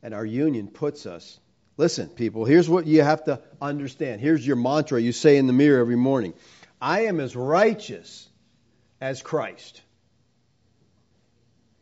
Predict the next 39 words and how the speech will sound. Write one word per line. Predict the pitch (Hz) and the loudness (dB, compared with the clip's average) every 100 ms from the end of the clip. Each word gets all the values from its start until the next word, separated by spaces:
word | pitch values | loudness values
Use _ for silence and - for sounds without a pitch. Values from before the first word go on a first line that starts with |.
| - | -12
Now, | 123 | -10
if | - | -2
that | 160 165 | -2 0
bothers | 208 254 311 247 170 | 0 2 2 0 -2
you, | 151 | -2
you | 180 190 | -2 -2
don't | 202 196 | -2 -2
understand | 190 - 202 196 | -4 -4 -2 0
what | 180 | 0
I'm | 160 | -2
talking | 196 247 240 196 | -2 -2 0 -2
about. | 120 92 69 _ _ _ - _ _ | -4 -8 -14 _ _ _ -20 _ _
Because | 160 190 151 | -4 0 0
that's | 110 190 240 233 | 2 2 2 0
your | 185 | 0
position. | 196 208 170 311 285 214 113 - - _ _ _ _ _ - - - | 0 -2 0 0 0 0 -4 -6 -20 _ _ _ _ _ -20 -20 -8
And | 190 185 | -2 0
because | 202 - 190 285 190 | 0 -2 0 0 2
you | 240 | -2
say | 214 - 285 330 | -2 0 2 6
that, | 254 185 | 4 4
"I'm | 233 240 | 2 2
as | 160 | 0
righteous | 175 220 240 214 165 | 2 2 2 0 -6
as | 185 - | -8 -6
Christ," | 220 240 185 - - - | 0 0 0 -4 -16 -6
it | 262 - | -4 -2
should | 269 190 | -2 4
motivate | 233 285 220 214 - | 4 4 6 4 4
you, | 226 226 | -2 -4
"I | - 262 | -2 0
want | 285 226 | 4 4
to | 185 | 6
live | 214 370 349 | 6 6 6
for | - 170 | 2 -2
Christ. | - 123 85 - - _ _ _ _ _ - | 0 -4 -6 -16 -20 _ _ _ _ _ -2
I | 277 | 2
want | 320 | 4
to | 262 | 4